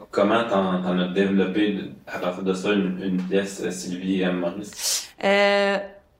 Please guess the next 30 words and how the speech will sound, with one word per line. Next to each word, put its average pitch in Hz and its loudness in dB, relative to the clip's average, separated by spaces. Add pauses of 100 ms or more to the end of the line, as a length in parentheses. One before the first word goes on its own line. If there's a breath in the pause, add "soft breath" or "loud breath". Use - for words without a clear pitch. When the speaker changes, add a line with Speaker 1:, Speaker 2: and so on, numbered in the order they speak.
(300)
Speaker 2:
<clears throat> - -
ben, - 2
je 226 0
pense 320 2
que, - -4 (1400)
euh, 180 0 (640 loud breath)
on 196 2
m'en 196 6
avait 190 2 (100)
parlé 208 4
beaucoup 233 -2
de 269 4
cette 208 -2
scène-là 202 2
parce 262 -2
que 220 -2
c'était 196 -2
comme 208 0
des 190 2
anti-héros. 190 0
J'ai 220 -4
tendance 185 -2
à, 185 -2
à 175 -2
faire 170 -4
ça, 233 -4 (520 loud breath)
euh, 185 -2
dans 175 2
mon 175 2
écriture. 214 -2